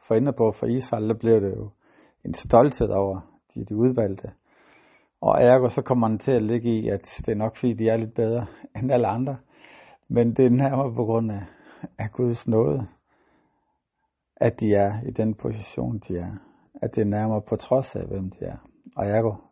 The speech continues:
er det ikke fordi, de har gjort noget specielt. Det er ikke fordi, de har, det er ikke fordi, de har præsteret noget selv, men det er egentlig Guds nåde.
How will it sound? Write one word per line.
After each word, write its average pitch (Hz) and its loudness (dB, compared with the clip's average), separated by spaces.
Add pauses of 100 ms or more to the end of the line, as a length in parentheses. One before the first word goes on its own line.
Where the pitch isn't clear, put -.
er 110 -2
det 104 0
ikke 107 -4
fordi, 104 -4
de 104 -12
har 104 -10
gjort 117 -4
noget 98 -6
specielt. 113 -8 (160)
Det - -20
er - -10
ikke - -14
fordi, 123 -8
de 113 -14
har, 110 -12 (1700)
det - -8
er 120 4
ikke - -2
fordi, 120 4
de 104 -2
har 98 -2
præsteret - -4 (120)
noget 123 -8
selv, 123 -8 (180)
men 107 -4
det 113 0
er 113 2
egentlig 107 -2
Guds 123 -8
nåde. 104 -8